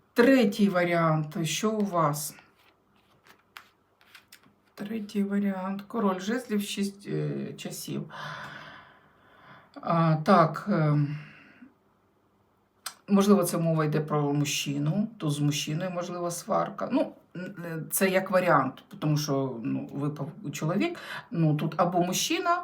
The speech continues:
неважливо, хто це, брат, сват, е, син, чоловік, коханий, я не знаю, с-, е, кум, з ким ви там посварилися, так? Або це просто людина, е, яка просто здатна, знаєте, на мудрі рішення,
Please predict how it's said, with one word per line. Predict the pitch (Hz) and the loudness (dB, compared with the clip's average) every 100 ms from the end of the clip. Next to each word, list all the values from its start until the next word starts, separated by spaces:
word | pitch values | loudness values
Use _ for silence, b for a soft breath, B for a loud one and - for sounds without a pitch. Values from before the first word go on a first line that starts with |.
| - | 2
неважливо, | 226 247 240 214 202 | 4 6 4 2 0
хто | 190 - 175 | 0 -4 -4
це, | - 160 | -2 -2
брат, | 156 208 247 254 | 6 8 8 4
сват, | - 170 190 214 214 - | -4 0 6 6 4 -4
е, | 175 165 160 156 151 | -4 0 0 0 0
син, | 151 - 220 240 226 202 | 0 2 4 4 2 0
чоловік, | - 165 160 208 233 - | -2 0 0 0 -2 -6
коханий, | - 160 - 214 214 196 175 160 147 | -4 0 6 8 8 6 4 -2 -2
я | 151 | 0
не | 156 | 0
знаю, | 147 147 143 135 131 123 | 0 0 0 -2 -6 -8
с-, | 131 - - 104 | -8 -8 -12 -12
е, | 101 92 90 - B B B B B - | -14 -12 -12 -14 B B B B B 4
кум, | 269 269 226 - B B | 8 8 8 2 B B
з | - | 0
ким | 208 | 4
ви | 196 | 4
там | 170 170 | 2 0
посварилися, | 160 - 160 160 156 151 165 | -2 -2 0 0 -2 -4 2
так? | 226 - | 2 4
Або | 190 190 214 | 2 4 4
це | 214 | 2
просто | 202 208 202 202 | 2 2 4 4
людина, | 202 202 277 359 240 170 - B B B - | 4 4 2 4 4 4 0 B B B -6
е, | 160 160 156 151 147 147 - - - 113 | -2 0 0 0 -2 -6 -10 -16 -12 -2
яка | 196 202 | 2 4
просто | 202 254 208 | 2 -2 -4
здатна, | 175 196 220 202 170 | 4 6 4 2 0
знаєте, | 208 208 190 | 4 4 2
на | 170 | -2
мудрі | 170 180 156 165 175 | -2 -2 0 0 0
рішення, | 180 165 147 151 131 - | 0 -2 -2 -4 -8 -10